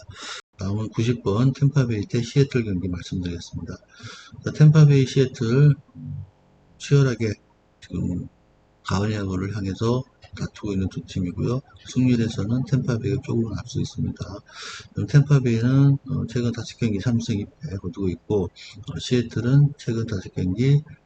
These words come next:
이 승 삼 패, 약간, 어, 템파베이가 조금은 낫다, 저는 그렇게 보여집니다. 자, 오늘 선발 투수는 템파베이는 브래들리 선수, 그리고 시애틀은 커비 선수입니다. 시애틀의 커비 선수가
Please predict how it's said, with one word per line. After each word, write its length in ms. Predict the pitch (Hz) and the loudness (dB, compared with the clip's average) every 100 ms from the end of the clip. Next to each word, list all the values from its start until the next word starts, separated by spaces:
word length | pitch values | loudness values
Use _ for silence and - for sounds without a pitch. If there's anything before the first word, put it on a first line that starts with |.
| _ _ | _ _
이 120 | 90 92 | -8 -4
승 160 | 117 | -4
삼 260 | 110 117 113 | -2 -4 -6
패, 300 | 92 107 135 _ _ _ 92 | -8 -4 -6 _ _ _ -12
약간, 460 | - - 135 131 - | -10 2 2 2 -2
어, 120 | 95 95 | -8 -6
템파베이가 600 | 117 117 110 101 95 104 | -6 -4 -4 -4 -6 -8
조금은 400 | - 117 110 107 | -8 -6 -6 -6
낫다, 500 | 95 87 _ - 101 - _ _ | -8 -8 _ -6 -6 -6 _ _
저는 160 | 92 92 | -6 -6
그렇게 260 | 107 95 | -8 -6
보여집니다. 460 | 92 87 85 85 90 - - - - - | -6 -4 -6 -6 -10 -16 -20 -20 -20 -2
자, 100 | 123 | 4
오늘 140 | 135 | 6
선발 300 | 139 170 165 | 6 4 2
투수는 440 | 156 139 135 127 131 | 2 0 2 2 4
템파베이는 800 | 147 147 143 127 117 135 143 - | 4 6 4 4 4 6 4 4
브래들리 420 | 101 113 110 101 | 0 0 0 -2
선수, 540 | 95 90 - 95 139 151 - _ - | -4 -6 -4 2 4 2 -8 _ -8
그리고 280 | 90 104 113 | -6 -4 -2
시애틀은 640 | 139 131 - 104 117 131 | 0 0 -4 -4 -2 -2
커비 280 | - 139 135 | 0 0 0
선수입니다. 540 | 110 92 - - - - _ - - - | -4 -6 -6 -8 -10 -16 _ -20 -20 -8
시애틀의 540 | - 131 135 131 123 | 2 2 2 -2 -2
커비 260 | - 139 135 | 0 0 2
선수가 500 | 120 - 101 104 | -2 -4 -6 -6